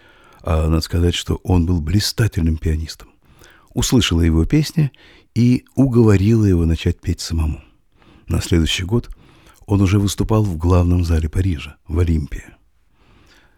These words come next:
Жильбера Беко называли «месье сто тысяч вольт» за его энергию на сцене. И он был на этой сцене полвека.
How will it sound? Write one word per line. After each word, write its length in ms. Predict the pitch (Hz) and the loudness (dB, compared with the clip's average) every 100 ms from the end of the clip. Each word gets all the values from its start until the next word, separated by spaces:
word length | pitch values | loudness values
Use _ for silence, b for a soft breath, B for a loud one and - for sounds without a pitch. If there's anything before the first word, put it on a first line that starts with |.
| - | -10
Жильбера 500 | - 95 85 92 87 | -2 0 2 2 2
Беко 240 | 87 113 | 0 0
называли 560 | 101 87 95 95 95 82 b b b b b - | 2 2 2 2 0 -2 b b b b b -4
«месье 600 | 98 95 - 95 107 110 | 0 0 0 2 2 0
сто 320 | - - - 104 | -6 -8 -4 -4
тысяч 480 | - 98 101 85 | 0 -2 -2 -4
вольт» 400 | - 90 78 - - - | -2 -2 -2 -6 -20 -12
за 160 | 85 | -2
его 260 | 90 80 90 | 0 2 2
энергию 540 | 87 87 85 - 78 | 4 4 2 -2 -6
на 80 | 78 | -6
сцене. 440 | - - 82 - _ _ B B B B B B B _ | -8 -10 -12 -14 _ _ B B B B B B B _
И 80 | 101 | 2
он 160 | 120 | 2
был 120 | 143 | 2
на 120 | 160 143 | 0 2
этой 180 | 135 | 0
сцене 480 | 131 - - 165 123 - - | -2 -4 -2 0 -2 -6 -6
полвека. 680 | - 82 92 95 98 82 | -4 -4 -2 0 -2 -6